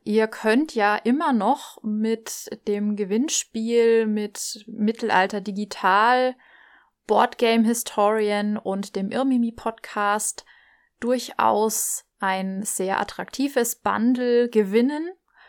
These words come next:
wenn ihr denn es geschafft habt, alle Fragen richtig zu beantworten, die wir hier über die Zeit gestellt haben, über die vergangenen paar Wochen. Und ja, für uns ist diese Folge jetzt sozusagen der krönende Abschluss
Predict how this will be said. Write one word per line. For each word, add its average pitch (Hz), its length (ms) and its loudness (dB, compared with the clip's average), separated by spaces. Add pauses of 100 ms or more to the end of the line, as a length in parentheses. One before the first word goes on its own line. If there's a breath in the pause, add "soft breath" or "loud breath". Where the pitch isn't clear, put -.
(140 soft breath)
wenn 185 340 2
ihr 220 260 2
denn 208 300 -2
es 202 220 -4
geschafft - 600 -6
habt, 196 400 -6
alle 202 280 4
Fragen 208 680 0 (120)
richtig 226 420 -2
zu - 160 -8
beantworten, 233 960 0
die 220 220 -2
wir 208 140 0
hier 220 280 0
über 196 220 -4
die 202 400 -8
Zeit 190 640 -4
gestellt 202 600 -4
haben, 214 320 0
über 196 140 -10
die 196 80 -10
vergangenen 190 520 -6
paar 175 240 -6
Wochen. 240 440 -2 (680 loud breath)
Und 220 340 2
ja, 202 240 4
für - 200 -2
uns 277 300 4
ist - 320 -4
diese 254 300 0
Folge 233 480 -2
jetzt 214 280 -4
sozusagen 208 640 0
der 196 100 -4
krönende 220 600 4
Abschluss 254 840 0